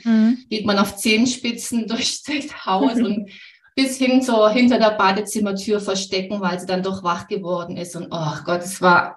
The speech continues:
Speaker 2: war keine schöne Zeit.
Speaker 1: Ja.
Speaker 2: Und ich habe einfach nach einem Weg gesucht, wie ich ihr das besser begreiflich machen kann mit zweieinhalb, dass die Woche sich einfach, äh, dass es immer gleichbleibend ist, weißt du? Das wiederholt
Speaker 1: Mhm.
Speaker 2: sich ja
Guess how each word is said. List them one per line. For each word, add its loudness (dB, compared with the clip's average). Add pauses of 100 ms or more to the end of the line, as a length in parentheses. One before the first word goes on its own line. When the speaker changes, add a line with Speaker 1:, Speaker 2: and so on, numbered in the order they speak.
Speaker 2:
war 4
keine 2
schöne -2
Zeit. -4 (580)
Speaker 1:
Ja. 0
Speaker 2:
Und 6
ich -4
habe -2
einfach -2
nach -2
einem -2
Weg -6
gesucht, -12 (520)
wie 0
ich -2
ihr -2
das -2
besser 2
begreiflich 0
machen -2
kann 0
mit 0
zweieinhalb, -4 (560)
dass -2
die -4
Woche 0 (280)
sich -10
einfach, -4 (200)
äh, -2
dass -2
es -6
immer 2
gleichbleibend -2
ist, -10
weißt -4
du? -4
Das -8
wiederholt 2
Speaker 1:
Mhm. -4
Speaker 2:
sich 0
ja 4